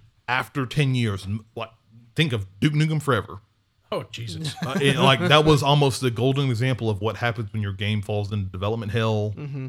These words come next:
Speaker 1: and then tries and makes a comeback and it, nope, not happening.
Speaker 3: It is not.
Speaker 1: Final Fantasy fifteen, I dare say, is even, I mean, I, I, I could add it if it's not on Game of the Year list for us
Speaker 3: It is
Speaker 1: for the
Speaker 3: not.
Speaker 1: next
Speaker 3: It,
Speaker 1: episode.
Speaker 3: no,
Speaker 1: Yeah,
Speaker 3: it
Speaker 1: I mean,
Speaker 3: is.
Speaker 1: it,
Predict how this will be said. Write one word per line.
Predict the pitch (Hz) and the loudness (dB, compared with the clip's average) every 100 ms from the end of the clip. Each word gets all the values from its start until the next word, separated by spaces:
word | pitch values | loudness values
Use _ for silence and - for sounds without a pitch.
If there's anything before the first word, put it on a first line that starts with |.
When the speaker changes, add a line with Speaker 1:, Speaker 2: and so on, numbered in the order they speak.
| - | -6
Speaker 1:
and | 110 107 | -4 -2
then | 110 113 107 | 0 0 0
tries | 117 110 110 | 0 0 0
and | 113 107 | -2 -4
makes | 107 - | -4 -4
a | |
comeback | 123 110 101 90 92 | -4 -2 -2 -2 -6
and | 95 | -8
it, | 95 _ 98 | -8 _ -8
nope, | 104 - | -8 -6
not | 107 101 | -10 -6
happening. | 90 85 92 135 | -8 -8 -10 -10
Speaker 3:
It | |
is | 139 127 | -12 -12
not. | 127 131 139 143 143 - | -12 -10 -10 -10 -10 -2
Speaker 1:
Final | 127 139 | 2 2
Fantasy | 151 147 131 | 4 2 0
fifteen, | 113 139 - 135 131 120 - | -4 -4 0 0 2 0 0
I | 120 | 0
dare | 120 123 | 2 0
say, | 131 117 113 | 0 0 0
is | 104 117 | -2 -4
even, | 113 110 107 113 _ - | -2 0 -2 -4 _ -4
I | |
mean, | 107 98 98 - _ _ _ _ - - _ 117 | -2 0 -2 -6 _ _ _ _ -18 -18 _ -8
I, | 113 117 | 0 6
I, | 160 - | 6 6
I | 131 147 | 4 6
could | 127 | 4
add | 135 | 4
it | 120 | 4
if | 123 | 0
it's | 113 | 2
not | 123 147 | 4 4
on | 151 | 4
Game | 135 139 | 4 2
of | 120 | 2
the | 113 | 2
Year | 123 131 | 2 2
list | 131 - | 0 -2
for | - 127 127 | 0 2 2
us | 120 - - _ _ _ _ | 0 -8 -16 _ _ _ _
Speaker 3:
It | 175 202 | -14 -10
is | 247 | -4
Speaker 1:
for | 135 | 0
the | 123 | 0
Speaker 3:
not. | |
Speaker 1:
next | 127 | 2
Speaker 3:
It, | 143 | 2
Speaker 1:
episode. | 110 139 139 | 2 4 4
Speaker 3:
no, | 117 | 2
Speaker 1:
Yeah, | 117 | 0
Speaker 3:
it | 113 | 2
Speaker 1:
I | |
mean, | 135 135 | 2 2
Speaker 3:
is. | |
Speaker 1:
it, | 131 | 0